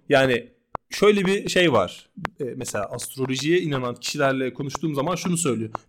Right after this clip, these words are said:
"Ben de biliyorum doğru olmadığını, öylesine inanıyorum." Yani hemen bir açıklamaya giriyorlar.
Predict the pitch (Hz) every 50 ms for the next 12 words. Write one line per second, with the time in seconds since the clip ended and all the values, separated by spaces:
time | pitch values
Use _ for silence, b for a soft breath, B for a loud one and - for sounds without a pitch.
0 | _ 180 196 240 240 240 180 160 143 135 120 120 123 123 117 120 120 117 120 120
1 | 110 113 196 247 254 214 175 156 - - 127 120 110 104 98 92 92 101 131 156
2 | 170 170 175 240 269 269 240 233 233 233 202 - - - - 196 196 208 220 202
3 | 170 151 131 117 101 101 117 185 190